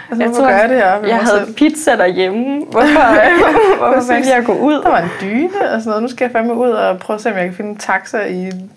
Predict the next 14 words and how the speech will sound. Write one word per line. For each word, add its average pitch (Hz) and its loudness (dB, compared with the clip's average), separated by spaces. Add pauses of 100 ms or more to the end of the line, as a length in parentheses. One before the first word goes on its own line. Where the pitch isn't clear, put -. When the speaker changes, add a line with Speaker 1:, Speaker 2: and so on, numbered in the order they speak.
Speaker 1:
nul 214 -4
graders 185 0
varme, 185 0
og, 180 -6 (400)
eller 156 -4
kulde. 185 -4
Og, 170 -6 (140)
Speaker 2:
Ja, 240 4 (120)
og - -4
man 208 -2
står 214 0
i 196 0
nylonstrømper, 208 -2
og 202 -2